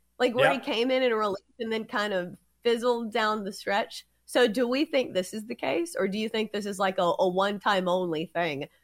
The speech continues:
Speaker 1: kind of like Toyota-thon, even though I feel like that's going on, like, all year long? Do we think Mike White, the
Speaker 2: Toyota-thon.
Speaker 1: hype is real? Like, at some point, I don't know. How many chances does Zach Wilson get?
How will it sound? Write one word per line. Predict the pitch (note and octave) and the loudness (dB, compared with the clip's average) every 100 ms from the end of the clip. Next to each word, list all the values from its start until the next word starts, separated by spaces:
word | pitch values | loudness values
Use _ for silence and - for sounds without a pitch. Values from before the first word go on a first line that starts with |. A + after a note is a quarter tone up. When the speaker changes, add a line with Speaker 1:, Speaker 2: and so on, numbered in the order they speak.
| _ | _
Speaker 1:
kind | A3 G#3 | 0 2
of | G3+ | 2
like | G3 F3 F#3 - | 2 0 -2 -4
Toyota-thon, | A#3+ G3+ F#3 F#3 F3+ E3 D3 C#3 C#3 | 0 2 4 2 0 -2 -4 -4 -4
even | G3+ G3 | -4 0
though | F#3+ | 0
I | F3 | 0
feel | - G3+ | -2 -4
like | E3+ | -2
that's | D#3 - | -4 -4
going | - D#3 D#3 | -4 -2 -2
on, | D3+ D3 | -4 -6
like, | C#3 - | -8 -4
all | D#3+ D#3 | -2 0
year | D3+ C#3+ | -2 -6
long? | D3 F#2+ F#2 - - - | -6 -6 -8 -12 -20 0
Do | B3+ | 2
we | G#4 | 6
think | C5 | 6
Mike | G#3+ C4+ D4 | 8 6 6
White, | C#4 | 6
the | B3+ | 6
Speaker 2:
Toyota-thon. | A#3+ A3+ | 6 4
Speaker 1:
hype | A3 C4 D4+ | 2 2 0
is | D4+ _ _ E4 | -2 _ _ 0
real? | A4 A#4+ _ _ _ - | 0 0 _ _ _ 2
Like, | B4 | 6
at | B4 | 4
some | - F4+ F4+ C5+ | 4 4 6 6
point, | A#4+ A#4 A#4+ D4+ - _ _ _ _ - | 6 6 6 6 0 _ _ _ _ 0
I | G4+ A4 | 4 6
don't | C4 | 6
know. | G#3 D3+ | 4 2
How | E3 D4+ A4 | 2 4 4
many | A4 | 4
chances | - B3+ A3+ A#3+ B3 G#3+ | 2 0 0 -2 -6 -6
does | G3+ F#3+ | -6 -2
Zach | F#3 E3+ F3 | 2 2 0
Wilson | D#3+ - C3 | -6 -6 -10
get? | A#2 C3+ - | -8 -8 -10